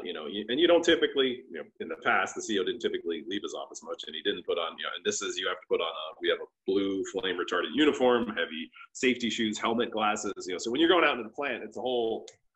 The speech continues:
it's a whole process. And if you're there in the summer, I can tell you it's a very hot time to go into the plant when it's a hundred and ten, twenty degrees. It's not, you're, you're not looking forward to doing plant visits in an ambient temperature and that kind of heat. So, so we started doing that. So that,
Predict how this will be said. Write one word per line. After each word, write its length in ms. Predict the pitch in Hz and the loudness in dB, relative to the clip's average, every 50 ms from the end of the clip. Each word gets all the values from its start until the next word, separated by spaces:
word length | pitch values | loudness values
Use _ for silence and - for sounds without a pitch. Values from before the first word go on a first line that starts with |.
| _ _ _ | _ _ _
it's 180 | 123 127 127 143 | -6 -4 -4 0
a 40 | 131 | 2
whole 220 | 143 147 143 143 | 2 2 2 2
process. 580 | 131 123 123 123 127 - 135 131 131 - - - 104 | 2 2 2 2 0 -2 -4 -6 -6 -8 -10 -14 -12
And 80 | 104 | -12
if 80 | 104 107 | -8 -6
you're 120 | 107 107 | -4 -2
there 220 | 110 110 110 107 104 | -2 -2 -4 -6 -8
in 60 | 98 | -8
the 80 | 98 95 | -10 -10
summer, 360 | - 139 131 135 139 131 123 | -8 -8 -8 -6 -6 -4 -4
I 80 | 107 | -4
can 140 | 92 110 110 | -6 -6 -8
tell 180 | 113 110 104 104 | -8 -6 -6 -6
you 140 | 104 92 95 | -8 -8 -10
it's 140 | 90 - - | -14 -16 -18
a 40 | 90 - 95 | -20 -16 -14
very 180 | 95 95 95 90 - - - | -12 -12 -12 -12 -14 -12 -10
hot 180 | 90 92 98 - - _ _ _ - 98 95 | -8 -8 -8 -10 -12 _ _ _ -10 -8 -6
time 160 | 101 101 104 | -6 -6 -8
to 80 | 107 98 | -8 -6
go 180 | 98 98 101 | -4 -4 -2
into 140 | 98 98 98 | -2 -4 -4
the 100 | 90 90 | -6 -6
plant 360 | - - 95 104 113 113 90 | -6 -2 0 0 0 0 -2
when 100 | 87 87 | -4 -6
it's 120 | 85 85 - | -6 -6 -6
a 80 | 82 | -6
hundred 300 | 82 92 90 90 87 85 | -6 -4 -2 0 0 0
and 120 | 87 - - | 0 -2 -4
ten, 260 | 95 92 92 87 82 | -4 -4 -2 -4 -4
twenty 260 | - 90 87 90 85 | -4 -4 -4 -4 -2
degrees. 360 | 80 85 82 95 98 101 101 | -4 -2 0 2 2 0 0
It's 160 | 87 - - 92 | -4 -8 -8 -6
not, 260 | 92 90 90 90 - - _ _ - - _ _ | -2 -2 -2 -2 -4 -8 _ _ -20 -20 _ _
you're, 340 | 104 107 113 117 120 123 131 | 4 6 8 8 6 4 4
you're 120 | 135 135 | 4 4
not 140 | 139 135 123 | 4 4 4
looking 200 | 127 123 123 117 | 2 0 0 -2
forward 240 | 117 123 123 113 110 | 0 2 2 2 2
to 60 | 101 | 0
doing 200 | 107 107 104 101 | -2 -4 -4 -6
plant 300 | - - 104 98 90 - 92 | -6 -8 -8 -6 -8 -8 -10
visits 280 | 101 95 92 92 - - | -8 -8 -6 -6 -6 -8
in 120 | 87 87 | -8 -8
an 60 | 87 82 90 | -8 -8 -6
ambient 480 | 101 92 90 87 87 87 85 78 - - | -6 -6 -4 -4 -4 -4 -4 -6 -8 -6
temperature 560 | - 92 87 85 92 - - 85 82 78 71 | -6 -6 -4 -4 -4 -2 0 0 0 0 -2
and 100 | 62 - - | -4 -8 -10
that 120 | 78 - - - | -12 -12 -12 -12
kind 80 | - - | -14 -14
of 80 | - _ _ | -16 _ _
heat. 180 | - 73 71 - | -14 -14 -14 -14
So, 320 | - - - 80 71 69 - - _ _ _ _ _ _ _ - - - - - _ _ _ - | -18 -12 -10 -8 -8 -8 -10 -12 _ _ _ _ _ _ _ -20 -20 -20 -20 -20 _ _ _ 0
so 140 | - 147 143 | 4 6 6
we 100 | 143 143 | 6 6
started 340 | - 185 175 170 165 165 | 6 6 6 6 4 4
doing 180 | 160 156 151 143 | 2 2 2 2
that. 220 | 143 139 147 151 - | 0 0 -2 -2 -4
So 100 | - 151 | -4 -2
that, 260 | 160 185 202 208 202 | 0 2 2 0 0